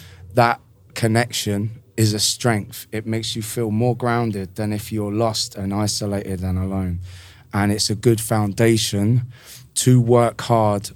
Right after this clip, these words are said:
on yourself every day, but you need to want it first. Um,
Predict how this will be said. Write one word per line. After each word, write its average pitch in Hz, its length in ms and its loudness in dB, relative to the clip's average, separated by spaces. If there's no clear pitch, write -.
on 110 200 4
yourself 104 680 0
every 98 320 -2
day, 92 380 -6
but 113 100 -6
you 104 120 0
need 104 220 2
to 104 120 -2
want 101 220 0
it - 180 -8
first. - 480 -12
Um, 90 400 -8